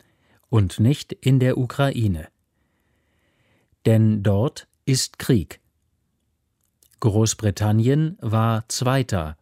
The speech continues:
bei dem Wettbewerb. Das Land Ukraine hat den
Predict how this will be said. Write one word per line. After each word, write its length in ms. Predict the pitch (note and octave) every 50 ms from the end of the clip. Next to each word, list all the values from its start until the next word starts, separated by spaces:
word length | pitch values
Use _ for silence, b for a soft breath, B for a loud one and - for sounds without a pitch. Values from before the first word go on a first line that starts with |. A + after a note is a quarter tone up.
| _
bei 160 | - G#2 G2 F2+
dem 280 | F#2+ F#2 F2+ F2+ E2
Wettbewerb. 680 | F#2 F#2 - _ - G#2 F#2 E2 F2+ E2 D#2 - - - _ _ _ _ _ _ _ _ _ b b b b b b b b b b b b b b b b b b b b b
Das 240 | - A2+ A2+ - -
Land 360 | A#2+ B2 C3 C#3+ C#3 - -
Ukraine 920 | - C3+ A#2+ A2 - A2 A2 G#2+ - - C#3+ D#3+ D3+ C3 G#2 F2+ E2 D#2 - _ _
hat 240 | - A2+ A2+ A2 -
den 320 | A#2 A2 A2+ A2+ A2 G#2+